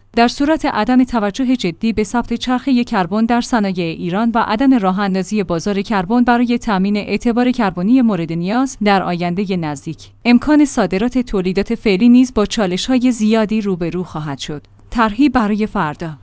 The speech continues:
این روزها اگرچه شاهد معضلات محیط زیستی فراوانی هستیم، اما در مقایسه با آنچه که در آینده با آنها مواجه خواهیم شد، مسائل فعلی بی اهمیت جلوه می‌کنند.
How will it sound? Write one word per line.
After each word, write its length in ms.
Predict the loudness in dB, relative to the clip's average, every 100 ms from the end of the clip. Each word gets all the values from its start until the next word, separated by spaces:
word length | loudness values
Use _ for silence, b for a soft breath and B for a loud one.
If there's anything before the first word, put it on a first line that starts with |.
| -4
این 180 | 2 2
روزها 360 | 2 -2 -2 0
اگرچه 420 | 0 0 -2 -2
شاهد 400 | 0 0 0 0
معضلات 520 | 0 0 -2 -2 2
محیط 400 | 2 2 0 0
زیستی 440 | -4 -6 -4 -4
فراوانی 520 | -2 -2 -4 -4 -6 -6
هستیم، 500 | -8 -8 -8 -8 -8 -8 0
اما 240 | 4 4
در 200 | 2 2
مقایسه 560 | 0 -2 -2 -2 -2 -2
با 120 | -2
آنچه 320 | -4 -4 -2
که 120 | -2
در 220 | 0 0 0
آینده 440 | -4 -4 -2 -2
با 120 | -2
آنها 360 | -4 -6 -2 0
مواجه 460 | 0 0 -4 -6
خواهیم 320 | -6 -4 -4 -4
شد، 260 | -2 -4 -6 b b 0
مسائل 500 | 0 0 -2 -2 -2
فعلی 280 | -2 -4 -2
بی 160 | -4
اهمیت 440 | -2 -2 -2 -2 -4
جلوه 300 | -4 -4 -8
می‌کنند. 540 | -10 -10 -10 -10 -14